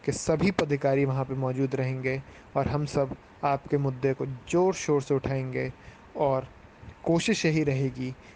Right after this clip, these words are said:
कि दस तारीख को जो सुनवाई है, वो उस पे भी कुछ काम हो जाए और सरकार आप लोगों को नियुक्ति जल्द से जल्द दे दे। इसके अलावा मैं यही चाहूँगा कि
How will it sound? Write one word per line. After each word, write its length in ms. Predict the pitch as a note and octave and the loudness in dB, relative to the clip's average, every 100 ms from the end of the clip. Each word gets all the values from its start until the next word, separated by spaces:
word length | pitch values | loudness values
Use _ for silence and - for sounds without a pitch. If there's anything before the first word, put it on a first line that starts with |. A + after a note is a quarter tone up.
| - | -4
कि 100 | D3 | -2
दस 300 | C3+ F3 F3+ | 2 2 2
तारीख 300 | F3+ E3 D#3+ | 2 2 2
को 120 | E3 | 0
जो 140 | D3+ D3 | 0 0
सुनवाई 480 | - C3+ C3 C3+ | 0 0 2 2
है, 380 | B2+ A#2 A#2+ A#2 - - - - | 2 0 -2 -2 -8 -18 -20 -6
वो 300 | C3+ C#3 C3+ - - - - | 0 2 2 -4 -20 -20 -4
उस 120 | D#3+ - | -4 0
पे 160 | G3 | 0
भी 120 | F3 F#3 | 2 2
कुछ 300 | E3+ - - - - - - - - - - | 0 -4 -10 -16 -20 -20 -20 -20 -20 -20 -2
काम 200 | D#3 D3+ | 0 0
हो 180 | B2+ C3+ | 0 0
जाए 300 | B2+ B2+ B2+ - - - | 2 0 -2 -8 -20 -4
और 60 | C#3+ | -4
सरकार 460 | - C#3 C3+ C#3 C#3+ | 0 -2 2 0 2
आप 280 | D3 C#3 | 0 0
लोगों 160 | C#3 C#3 | -2 0
को 100 | C#3 | 0
नियुक्ति 440 | C#3 C3 - C#3 C#3 - | 0 -4 -2 -2 -4 -12
जल्द 300 | C#3 C#3+ D#3+ | -4 0 2
से 140 | D3 C#3+ | 2 -2
जल्द 200 | B2+ A#2+ | -2 -4
दे 140 | A#2+ | -6
दे। 200 | A2+ A#2 - - - - - - - - - - - - - | -8 -10 -12 -20 -20 -20 -20 -20 -20 -20 -20 -20 -20 -20 -8
इसके 280 | - - D#3+ | -6 -2 0
अलावा 520 | D3 C3+ C3 C3+ C#3+ C#3 - - - - - - D3+ | 4 2 2 0 -2 -8 -16 -20 -20 -20 -20 -10 -2
मैं 80 | D3+ | 2
यही 300 | D3 D3+ F#3 | 4 2 2
चाहूँगा 480 | E3 C#3 C3 B2 B2 - - - - - - | 2 0 0 -4 -6 -10 -20 -20 -20 -20 -6
कि 260 | D3+ C#3+ | -2 -2